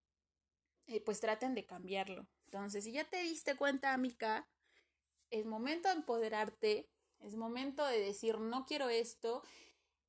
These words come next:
y poner límites. Si de plano estás en un, en un punto extremo en esta relación con un narcisista y decides, "No, yo no quiero esto, pero no sé cómo salir porque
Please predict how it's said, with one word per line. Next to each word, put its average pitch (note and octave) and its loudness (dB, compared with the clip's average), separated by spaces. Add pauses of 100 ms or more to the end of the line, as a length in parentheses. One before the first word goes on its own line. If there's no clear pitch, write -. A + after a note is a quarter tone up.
(120)
y - -12
poner B3+ 0
límites. C#4 0 (280)
Si - -2
de A3+ 4
plano D4+ 0 (140)
estás B3+ 4
en B3+ 0
un, A#3+ -2
en G#3 -2
un A#3 -4
punto B3 -4
extremo A3 -2
en G3+ -4
esta A3 -2
relación G3 -4 (680)
con G#3 -2
un C4 2
narcisista G#3+ 0
y G3 -4
decides, F#3+ -2
"No, G3 -4
yo A3+ -4
no C4 -6
quiero A3+ 2
esto, A3 0 (2000)
pero G#3+ 2
no B3+ 2
sé D#4+ 2
cómo C4 0
salir G#3+ -2
porque F3+ -12